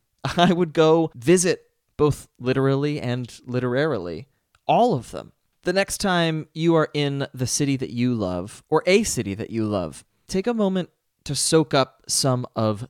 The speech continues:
the stories. Look around, see the places where history bleeds across time and finds its way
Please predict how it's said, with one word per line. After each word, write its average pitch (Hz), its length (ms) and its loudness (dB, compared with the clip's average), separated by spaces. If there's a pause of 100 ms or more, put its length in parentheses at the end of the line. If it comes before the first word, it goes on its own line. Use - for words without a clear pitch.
(120)
the 107 120 -8
stories. - 1040 -6 (260)
Look 165 180 0
around, 131 600 -2 (200)
see 175 520 -2
the 147 120 -2
places 139 540 -4
where 120 160 -4
history 110 680 -4
bleeds 147 600 -2
across 123 460 -2
time 101 680 -8 (180)
and 117 100 -8
finds 139 380 0
its 135 180 -8
way 107 360 -2